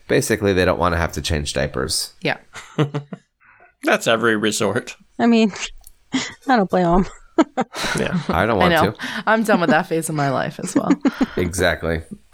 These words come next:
Speaker 2: I think for X Factor, though, the beach has to be an X Factor because
Speaker 1: Yeah.
Speaker 2: you don't know how rare it is to find a beach that nice.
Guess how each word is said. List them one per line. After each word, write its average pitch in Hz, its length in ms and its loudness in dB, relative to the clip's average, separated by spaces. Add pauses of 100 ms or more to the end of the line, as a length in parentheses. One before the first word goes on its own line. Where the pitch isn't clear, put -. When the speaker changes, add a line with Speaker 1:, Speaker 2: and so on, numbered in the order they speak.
(100)
Speaker 2:
I 208 160 2
think 233 220 -2
for - 180 -2
X - 240 -4
Factor, 220 500 2
though, 247 640 2
the 160 200 -2
beach 175 680 -2 (140)
has 170 320 2
to - 80 -10
be 160 160 0
an 147 100 0
X - 260 -4
Factor 143 460 0
because 143 440 -2
Speaker 1:
Yeah. 87 200 4 (680)
Speaker 2:
you 214 180 2
don't 226 240 2
know 160 440 4
how 156 340 0
rare 147 360 2
it 147 60 0
is 139 320 0
to 165 100 -2
find 143 300 0
a 143 40 -2
beach 147 340 -2
that 139 300 0
nice. - 540 -4